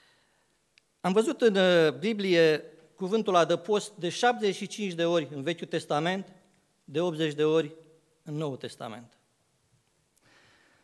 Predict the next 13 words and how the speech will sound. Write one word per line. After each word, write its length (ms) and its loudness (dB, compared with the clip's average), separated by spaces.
Suntem 360 -6
oameni 240 0
maturi, 500 -4
oameni 260 -8
care 460 0
suntem 320 -4
născuți 360 -6
din 140 -8
nou. 300 -6
Și 240 -12
aceasta 340 -8
face 280 -8
viața 480 -8